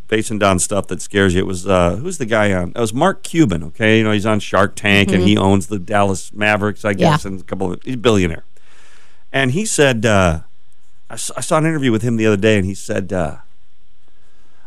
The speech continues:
Speaker 1: d-, "You don't have to know what you wanna do when you grow up. You don't have to know. You just have to do something.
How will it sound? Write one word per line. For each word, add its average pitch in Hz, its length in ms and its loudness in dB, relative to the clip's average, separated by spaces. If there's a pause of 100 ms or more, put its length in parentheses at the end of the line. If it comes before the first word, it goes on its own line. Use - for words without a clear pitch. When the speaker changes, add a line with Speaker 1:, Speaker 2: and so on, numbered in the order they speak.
(380)
Speaker 1:
d-, - 80 -10 (600)
"You 131 160 -8
don't 160 200 8
have 160 260 2
to 139 80 -4
know 120 260 4
what 107 220 2
you 113 100 -2
wanna 98 220 0
do 90 500 0 (560)
when 95 180 -2
you 95 80 -4
grow 92 320 2
up. - 200 -6 (960)
You 120 100 -6
don't 165 160 -2
have 175 220 0
to 175 80 -2
know. 202 320 -2 (360)
You 110 100 0
just 151 220 -2
have 160 220 0
to 123 60 -6
do 135 180 0
something. 208 420 -4